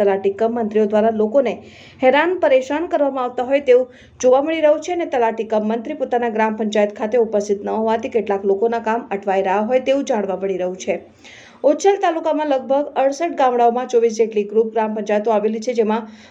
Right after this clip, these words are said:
વસતા આદિવાસીઓની વસ્તી નવ્વાણું ટકા છે અને તાલુકામાં કે ગ્રામ પંચાયતમાં કે મામલતદાર કચેરીમાં રહેવાની કામગીરી માટે કે આવક અને જાતિના દાખલાઓ માટે સૌપ્રથમ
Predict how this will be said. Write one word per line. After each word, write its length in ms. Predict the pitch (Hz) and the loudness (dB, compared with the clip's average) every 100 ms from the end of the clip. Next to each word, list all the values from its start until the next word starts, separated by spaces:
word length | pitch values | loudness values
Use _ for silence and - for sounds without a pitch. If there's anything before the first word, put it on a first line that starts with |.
| - | 2
વસતા 340 | 269 269 339 339 254 | 2 2 0 2 0
આદિવાસીઓની 640 | 226 226 220 240 277 285 254 | 0 0 -2 0 0 0 -2
વસ્તી 300 | 233 262 269 - | -4 -4 -4 -2
નવ્વાણું 440 | 214 208 233 277 | -2 0 0 0
ટકા 240 | 285 277 277 | -2 -2 -2
છે 160 | 294 | 0
અને 100 | 294 | -2
તાલુકામાં 560 | 294 214 208 214 214 226 | 0 0 2 0 -2 0
કે 100 | 226 240 - - - | 2 2 -2 -18 -2
ગ્રામ 240 | 214 214 214 | 0 2 0
પંચાયતમાં 460 | 220 233 - 277 269 | 4 2 2 -2 -2
કે 80 | 254 | 0
મામલતદાર 460 | 240 240 214 262 277 | 2 2 2 0 2
કચેરીમાં 440 | 294 247 254 247 220 | 0 0 0 2 2
રહેવાની 280 | 214 214 214 | 2 0 0
કામગીરી 400 | 208 226 233 240 226 | 0 0 2 2 2
માટે 200 | 214 240 247 - - - - | 2 2 2 -16 -20 -20 0
કે 160 | 254 - | 0 2
આવક 340 | 247 262 339 330 | 0 -2 -4 -4
અને 80 | 320 | -2
જાતિના 480 | 285 262 262 247 | -2 -4 -4 -2
દાખલાઓ 400 | 208 226 269 277 277 | -2 -2 -2 -2 -2
માટે 240 | 254 269 | -2 -2
સૌપ્રથમ 560 | 240 226 240 262 196 | -2 -2 -4 -2 -4